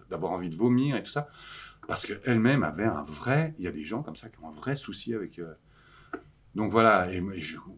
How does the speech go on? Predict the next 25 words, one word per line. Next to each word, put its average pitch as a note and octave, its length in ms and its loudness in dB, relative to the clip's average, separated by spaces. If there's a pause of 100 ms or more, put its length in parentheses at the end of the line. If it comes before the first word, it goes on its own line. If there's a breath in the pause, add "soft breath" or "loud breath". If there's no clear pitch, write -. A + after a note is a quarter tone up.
(100)
moi, G2+ 140 -2
je F2+ 80 -6
voyais E2 200 -6
rien, A2+ 380 2
je E2+ 80 -8
voulais F2 140 -6
raconter F#2+ 420 -4
cette F2+ 200 -8
anecdote F2 400 -6
qui - 100 -14
était F2 280 -12
ahurissante A2 800 0
pour F#2 120 -4
moi, A2+ 280 6
parce F#2 180 -4
que G2 100 -12
ce, - 220 -14
ce - 260 -10
souvenir A2 560 2
dans F2+ 100 -4
cette F2 220 -10
salle G#2 260 0
était E2+ 220 -8
complètement A#2 480 -2
dingue. G2 580 0